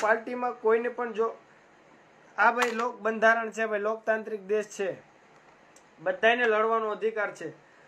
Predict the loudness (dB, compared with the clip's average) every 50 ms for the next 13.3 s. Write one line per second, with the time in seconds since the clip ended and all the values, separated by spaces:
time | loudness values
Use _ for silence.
0 | _ _ -8 -2 2 4 4 6 6 4 2 2 -2 -14 _ -8 -6 -6 -6 -4
1 | 0 2 2 2 0 -2 -8 -4 -2 -2 -2 -2 -4 -10 -14 -8 -4 -2 0 0
2 | 0 -2 -2 -4 -2 -2 -4 -4 -4 -4 -6 -4 -4 -4 -4 -2 0 0 0 2
3 | 2 0 0 -2 -2 -2 -2 0 0 -4 -4 -6 -10 -10 -8 -2 0 0 0 0
4 | -4 -10 -18 _ _ _ _ _ _ _ _ _ _ _ _ _ _ _ _ _
5 | _ _ _ -4 -2 2 4 4 4 4 2 0 -2 -2 -6 -8 -14 -16 -14 -14
6 | -12 -10 -10 -8 -8 -8 -4 -2 0 0 0 2 2 2 2 2 2 2 2 2
7 | 0 0 -4 -6 -8 -8 -8 -8 -16 -20 -20 _ _ _ _ _ _ -8 -2 2
8 | 2 2 2 2 0 0 -2 -6 -8 -8 -8 -6 -6 -4 -2 -2 -4 -2 -4 -6
9 | -4 -4 -4 -4 -4 -4 -6 -6 -8 -10 -10 -8 -8 -8 -8 -10 -14 -14 -12 -12
10 | -12 -12 -14 _ _ _ _ _ _ _ _ _ _ _ _ _ _ _ _ _
11 | _ _ _ _ _ _ -12 -4 0 0 0 0 4 2 2 2 2 0 -2 -2
12 | -2 -2 -4 -4 -4 -4 -2 0 0 2 0 -2 -8 -10 -12 -8 -4 -2 -2 0
13 | -2 -2 -4 -8 _